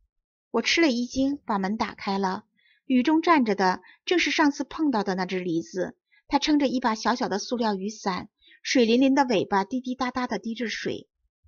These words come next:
“吓我一跳啊，你真的来了，怎么挑了这么一个雨天？”我把梨子让进屋，梨子把雨伞嗖地甩了一下，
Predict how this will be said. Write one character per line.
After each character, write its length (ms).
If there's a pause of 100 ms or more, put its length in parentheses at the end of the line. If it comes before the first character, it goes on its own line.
(160)
“吓 260
我 80
一 100
跳 360
啊， 240 (220)
你 80
真 200
的 80
来 240
了， 240 (320)
怎 120
么 80
挑 220
了 100
这 140
么 100
一 120
个 100
雨 240
天？” 380 (600)
我 120
把 120
梨 140
子 120
让 180
进 240
屋， 240 (260)
梨 120
子 120
把 140
雨 140
伞 260
嗖 260
地 80
甩 280
了 100
一 120
下， 360